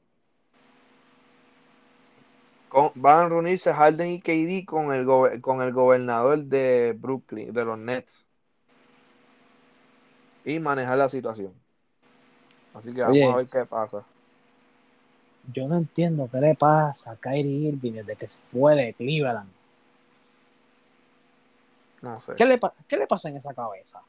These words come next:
Speaker 1: Yo no sé. Bueno, dijo que la Tierra era plana.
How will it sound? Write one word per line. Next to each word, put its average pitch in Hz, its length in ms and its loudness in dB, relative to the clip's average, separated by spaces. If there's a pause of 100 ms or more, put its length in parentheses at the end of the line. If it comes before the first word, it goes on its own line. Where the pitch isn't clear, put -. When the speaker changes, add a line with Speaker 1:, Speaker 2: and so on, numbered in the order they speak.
(580)
Speaker 1:
Yo 127 220 -12
no 113 160 -10
sé. 101 220 -14 (300)
Bueno, 139 180 2
dijo 135 200 4
que 143 80 2
la 143 120 6
Tierra 147 220 2
era 139 140 6
plana. 139 360 0